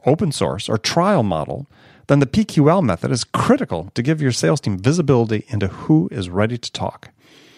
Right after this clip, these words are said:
So talk to your data team, or better yet, partner with Whaler's team of data scientists to develop a P Q L model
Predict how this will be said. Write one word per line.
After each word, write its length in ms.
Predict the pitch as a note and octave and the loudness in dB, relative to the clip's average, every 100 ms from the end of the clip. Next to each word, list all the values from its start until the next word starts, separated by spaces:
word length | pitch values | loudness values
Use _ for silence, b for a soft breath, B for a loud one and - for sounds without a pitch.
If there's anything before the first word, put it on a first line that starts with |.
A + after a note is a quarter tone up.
| b b | b b
So 100 | - | 0
talk 240 | G#3+ - | 2 2
to 60 | - | 0
your 60 | A#2+ | 2
data 240 | G#2+ F2+ | 2 0
team, 240 | - A#2+ | -2 -2
or 120 | F#3+ G#3+ | 0 -2
better 280 | C#3 G#3+ | 2 2
yet, 320 | G#3+ F2+ - - | 4 0 -2 0
partner 360 | - G#3 F#3+ | 0 2 2
with 180 | D3 A#2 | 0 2
Whaler's 400 | A2 F3 F3+ A#2+ | 2 4 2 0
team 300 | - D#3 D#3+ | -2 -2 -2
of 140 | G#2 A2 | -2 0
data 240 | C3+ E3 | 0 0
scientists 640 | - D#2+ D#2+ G2 A#2+ - B B B B - | -2 -4 -6 -6 -8 -10 B B B B 0
to 100 | D3 | 2
develop 360 | C#3 E3 G#3+ C#3 | 4 2 0 -4
a 60 | |
P 240 | - - A3+ | -2 0 0
Q 240 | - D#3 | 2 2
L 80 | C#3+ | 4
model 440 | A2+ F#2 - C#3+ | 2 0 -2 -6